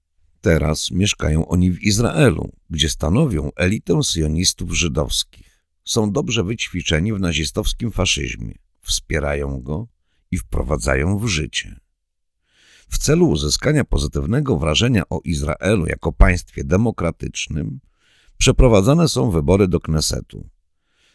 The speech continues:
Są to dziwne wybory. I tu kończy się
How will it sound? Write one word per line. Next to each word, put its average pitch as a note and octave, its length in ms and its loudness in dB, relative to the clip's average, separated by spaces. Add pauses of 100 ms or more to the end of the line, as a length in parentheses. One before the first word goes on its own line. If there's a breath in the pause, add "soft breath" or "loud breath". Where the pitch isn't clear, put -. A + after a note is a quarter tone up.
Są G2 400 4
to - 160 0
dziwne G2+ 480 -2
wybory. - 540 -6 (800)
I - 140 -8
tu - 320 -6
kończy - 480 -4
się - 160 -8